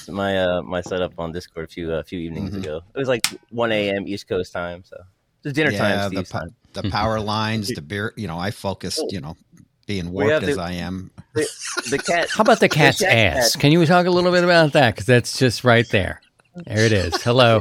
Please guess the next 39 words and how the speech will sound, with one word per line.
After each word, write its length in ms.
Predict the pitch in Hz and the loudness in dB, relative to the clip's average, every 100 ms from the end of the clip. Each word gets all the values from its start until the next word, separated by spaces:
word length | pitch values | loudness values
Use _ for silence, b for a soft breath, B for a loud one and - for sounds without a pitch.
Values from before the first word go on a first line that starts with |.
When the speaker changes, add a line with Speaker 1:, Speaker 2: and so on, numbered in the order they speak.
| - - | 0 -12
Speaker 1:
<laughs> 160 | - | -10
Say, 280 | - 170 165 - | -6 -2 -2 -2
say 400 | - - - 147 | -12 -10 -2 2
Speaker 3:
Cats. 300 | 143 143 139 | 4 2 -2
Speaker 1:
hi 60 | |
to 160 | - 147 | -4 -4
the, 520 | 135 131 120 120 120 | -2 -2 0 0 -2
uh, 1120 | 120 127 123 147 - - - 160 131 - 151 - - - | -6 -18 -20 -20 -12 -10 -8 -12 -10 -8 -8 -8 -14 -16
<laughs> 220 | - - | -12 -8
dude. 360 | - 320 220 120 - | -2 -2 -2 -4 -2
Speaker 3:
<laughs> 840 | 135 - - - - - - - | -2 0 -4 -4 -8 -4 -4 -4
I 60 | 180 | -2
mean, 80 | 147 | 0
for 220 | 131 175 | 4 6
real, 260 | 175 170 107 | 8 8 6
man. 260 | 92 98 - | 2 0 -4
Speaker 1:
<laughs> 2000 | - - - - - - - 117 - - 151 - 160 160 139 - 127 - - 147 | -8 -12 -16 -12 -12 -10 -10 -12 -16 -12 -10 -4 -2 -2 -4 -6 -8 -8 -8 -2
That's 240 | 165 160 | -2 0
Willie. 280 | 143 147 131 | 0 2 2
Speaker 2:
That's 200 | 233 - | 0 2
awesome. 340 | 147 156 131 | 2 4 2
Speaker 3:
I, 100 | - - | -2 0
I 160 | - | 0
Speaker 1:
Yo. 100 | 135 | 2
Speaker 3:
take 200 | 131 226 | 4 4
these 260 | 175 170 131 | 6 4 6
as 140 | 123 | 2
signs. 600 | - - 101 90 69 - - | 2 2 2 0 -2 -10 0
These 300 | 156 208 185 | 2 4 4
are 100 | 160 | 2
signs. 920 | - - 123 120 117 101 95 - - | 0 0 0 2 0 -2 -4 -10 -8
Like, 300 | 92 95 - | -6 -6 0
oh, 300 | 135 143 143 | 4 6 6
yeah, 280 | 113 120 110 | 6 6 6
you're 260 | 110 107 117 | 4 4 4
on 140 | 123 | 4
that 280 | 127 127 - | 2 2 -4
crap 340 | - 139 139 - | -4 -2 -2 -2
show. 440 | 160 156 156 | 2 6 6